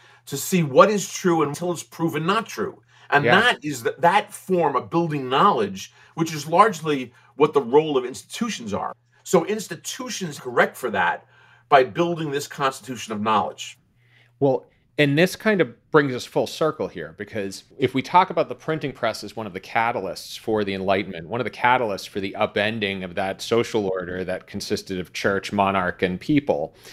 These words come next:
Speaker 2: you know, we look now and we see our institutions are challenged by this overabundance of information. And again, i-, in my mind, you know, as much as people want to figure out how to regulate social media, you can't really put the genie back in the bottle or the toothpaste back in the tube, whatever you want to say.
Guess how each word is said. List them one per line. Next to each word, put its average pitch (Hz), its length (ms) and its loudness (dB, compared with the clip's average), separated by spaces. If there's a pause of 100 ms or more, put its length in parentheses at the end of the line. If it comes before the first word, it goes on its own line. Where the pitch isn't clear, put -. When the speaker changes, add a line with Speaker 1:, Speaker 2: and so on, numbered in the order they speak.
(340)
Speaker 2:
you 120 100 4
know, 107 100 6
we 113 180 -2
look 131 320 0
now 117 640 -2
and 101 240 -10
we 113 120 -6
see 113 240 -8
our 110 160 4
institutions 107 640 -6
are 101 80 -4
challenged 104 520 -4
by 95 160 2
this 92 200 -6
overabundance 92 760 -2
of 87 100 -6
information. 78 800 -10
And 92 120 -8
again, 95 440 2 (420)
i-, 143 40 -6
in 117 520 0
my 113 260 2
mind, 95 400 -2
you 101 80 -6
know, 98 120 -6
as 92 120 -10
much 107 220 -6
as - 80 -10
people 98 380 -8
want 98 340 -4
to 104 60 -14
figure 101 260 -2
out 95 140 4
how 95 60 0
to 92 80 -2
regulate 90 440 -4
social 87 360 -4
media, 87 340 -4
you 90 60 -4
can't 120 300 -2
really 98 220 0
put - 240 -4
the 95 80 -2
genie 92 320 -2
back 87 300 2
in 90 80 -6
the 85 60 -6
bottle 78 360 -2
or 80 120 -2
the 82 100 -10
toothpaste 92 520 -2
back 87 220 2
in 87 60 -8
the 82 80 -6
tube, 85 340 -4
whatever 87 220 -2
you 92 100 0
want 82 180 -6
to - 60 -10
say. 82 380 -8